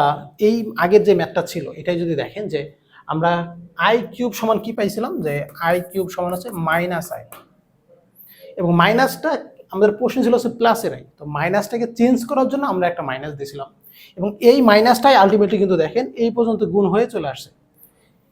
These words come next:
এই পর্যন্ত কিন্তু এই মাইনাসটাই কিন্তু গুণ হয়েছে, এই যে মাইনাসটা আছে এই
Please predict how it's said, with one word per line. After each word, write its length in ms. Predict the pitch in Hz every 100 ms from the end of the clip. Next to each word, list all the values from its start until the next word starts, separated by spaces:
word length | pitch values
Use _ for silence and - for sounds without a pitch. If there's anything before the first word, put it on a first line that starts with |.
| -
এই 60 | 233
পর্যন্ত 200 | 247 247 240
কিন্তু 140 | 254 - 240
এই 60 | 247 180
মাইনাসটাই 520 | 175 202 240 240 285 262
কিন্তু 140 | 233 175
গুণ 80 | 180
হয়েছে, 160 | 147 143 -
এই 60 | 185 180
যে 60 | 175
মাইনাসটা 360 | 151 156 - 151 131
আছে 160 | - 247 285 -
এই 60 | -